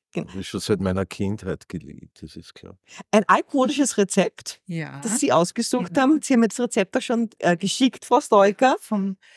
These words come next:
Speaker 3: Sacher-Kochbuch.
Speaker 1: Wichtig ist, glaube ich, die Riehwieselmarmelade.
Speaker 3: Genau, die Riehwieselmarmelade.
Speaker 2: Ne, und die Mandeln, die, die, die da, aber in, in die Rehrücken, die man heute sieht, sind diese Mandeln nicht mehr, diese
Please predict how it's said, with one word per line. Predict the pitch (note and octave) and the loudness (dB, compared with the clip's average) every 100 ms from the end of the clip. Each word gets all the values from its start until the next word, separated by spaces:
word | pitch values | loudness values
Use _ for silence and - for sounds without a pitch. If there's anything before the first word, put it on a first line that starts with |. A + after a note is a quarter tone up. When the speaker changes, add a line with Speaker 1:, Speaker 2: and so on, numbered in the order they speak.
| - | -20
Speaker 3:
Sacher-Kochbuch. | - - D#3 - G#3 G3 - F#3 - - A3 A#3+ F4+ _ _ _ _ _ _ _ | -8 -4 -4 -4 -8 -8 -6 -6 -8 -8 -2 -2 -4 _ _ _ _ _ _ _
Speaker 1:
Wichtig | C#4+ D#3+ F3 D4 - F4 D#4 | -4 0 2 2 4 2 2
ist, | C4+ - - | -2 -6 -2
glaube | G3 F3 | 2 2
ich, | D4 | 0
die | - | -4
Riehwieselmarmelade. | C4+ B3+ G#3 F3 D3+ D3+ D3 C3+ C3 D3 _ _ | -2 0 2 2 0 -2 -2 -4 -6 -10 _ _
Speaker 3:
Genau, | C4+ C4 A#3+ F3 C3+ | 0 2 2 -2 -4
die | - | -8
Riehwieselmarmelade. | E3+ G#3 A#3 A3+ G#3+ G#3+ | -8 -6 -6 -6 0 4
Speaker 2:
Ne, | D#3 | 4
und | D#3 D3+ | 4 0
die | F#3+ | 2
Mandeln, | E3+ D3 C#3 G#2 F#2 E2 D#2 - | 4 4 2 2 2 2 -4 0
die, | G2 E2 | 0 0
die, | G#2+ G2+ F2+ E2 _ _ _ _ _ | 0 2 0 -2 _ _ _ _ _
die | - | -4
da, | F2+ F2+ | -2 0
aber | F2+ G#2 A#2 - | 0 0 0 0
in, | B2 - | -4 -4
in | B2 A#2 | -6 0
die | A#2 A#2+ G#2+ | 2 2 0
Rehrücken, | D#2 F2 A2+ B2 C3 C3 | 0 2 4 4 2 0
die | A#2+ | 2
man | B2+ | 2
heute | G#2+ G2+ C3+ | 2 2 0
sieht, | C3 B2+ | 0 -2
sind | - A#2 G#2+ | 0 -4 -2
diese | B2+ - | -2 0
Mandeln | A#2+ G2 C#2+ D#3 A#2 E2+ | 0 0 -2 -4 -2 -4
nicht | D#2+ E2+ - - | -2 -4 -6 -10
mehr, | E2 | -8
diese | - F2 D#2+ - | -8 -8 -6 -8